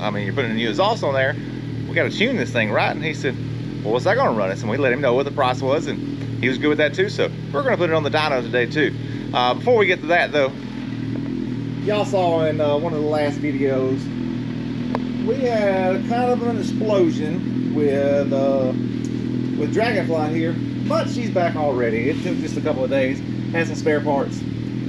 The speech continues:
The, uh, sprocket hub and wheel here, yeah, they, uh, took a little bit of a beating. So that was the results of it. But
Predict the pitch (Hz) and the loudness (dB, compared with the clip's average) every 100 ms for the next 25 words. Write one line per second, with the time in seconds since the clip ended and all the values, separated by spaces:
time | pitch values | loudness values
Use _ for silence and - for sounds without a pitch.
0 | - - 127 131 127 123 123 123 - - | -4 -2 0 2 2 2 2 0 -2 -4
1 | - - - - - - 208 196 - 156 | -4 -4 -4 -4 -4 0 2 2 4 4
2 | 147 139 135 50 50 50 50 50 50 50 | 6 6 4 0 -2 -2 -2 -2 -2 -2
3 | 50 50 50 50 50 50 50 50 50 50 | -2 -2 -2 -2 -2 -2 -2 0 0 0
4 | 50 50 50 50 50 - - 127 120 180 | -2 -4 -4 -4 -2 -2 -2 0 2 4
5 | 208 202 214 214 50 50 50 50 50 50 | 4 4 4 2 -2 -6 -4 -4 -4 -2
6 | 50 50 50 50 50 - - - 233 262 | -2 -2 -4 -4 -2 -2 -2 0 4 6
7 | 254 254 233 - - - - - - - | 6 4 2 2 2 2 2 -2 -6 -6
8 | - - - 185 196 190 170 - - - | -6 -4 -4 0 2 4 2 0 -4 0
9 | 202 156 147 135 127 107 113 135 107 - | 2 4 4 4 2 2 0 0 2 -2
10 | 85 - - - - - 123 110 110 170 | -2 -2 -2 -2 -2 0 0 2 2 2
11 | 180 170 - 143 135 135 175 160 - 160 | 4 2 2 2 2 4 4 4 4 2
12 | 151 - 240 269 | 4 2 2 2